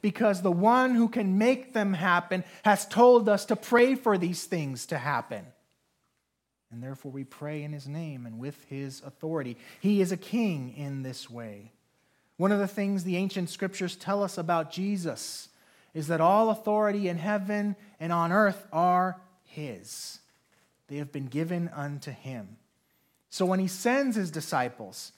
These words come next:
they go, and they go with confidence, knowing that if they run into a challenge, invoking the name of Jesus would resolve it.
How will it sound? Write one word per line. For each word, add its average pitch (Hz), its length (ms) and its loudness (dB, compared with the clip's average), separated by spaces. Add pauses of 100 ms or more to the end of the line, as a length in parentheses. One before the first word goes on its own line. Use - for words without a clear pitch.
(200)
they 185 280 2
go, 190 680 2 (220)
and 170 120 -2
they 165 140 0
go 202 320 6
with 196 260 2
confidence, 185 880 -6 (380)
knowing 190 600 4 (200)
that 180 100 0
if 190 140 -2
they 196 120 4
run 240 500 4
into 226 520 0
a 170 60 -2
challenge, 147 840 -4 (360)
invoking 202 960 0
the 160 80 -2
name 185 540 0
of 127 200 -10
Jesus 120 840 -8 (460)
would 123 160 -10
resolve 117 440 -4
it. - 220 -18